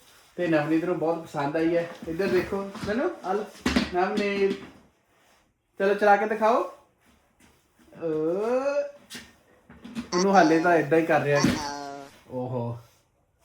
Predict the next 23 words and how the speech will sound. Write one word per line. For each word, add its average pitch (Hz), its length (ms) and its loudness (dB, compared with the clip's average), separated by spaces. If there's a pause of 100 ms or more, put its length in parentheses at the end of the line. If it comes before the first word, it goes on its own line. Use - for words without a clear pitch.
(100)
ਡਿੱਗ 143 260 -4
ਗਿਆ। 190 160 2 (480)
ਚੱਲ 190 160 0
ਆ 196 80 4
ਜਾਓ। 220 140 2 (480)
ਆ 160 120 -2
ਜਾਓ, 208 140 0
ਆ 196 80 4
ਜਾਓ, 208 160 -2
ਆ 202 60 -2
ਜਾਓ, 208 140 -6
ਕੁਛ 202 220 -6
ਨਹੀਂ 208 120 -6
ਹੋਇਆ, 180 260 -4 (760)
ਕੁਛ 170 180 -6
ਨਹੀਂ 196 120 -2
ਹੋਇਆ। 160 240 -4 (2750)
ਹਾਂਜੀ, 135 380 0
ਇਹ 196 200 2
ਸਾਡਾ 185 260 4
ਸੀ 180 140 2
ਮਿੰਨੀ 170 280 4
ਵਲੌਗ। 165 300 4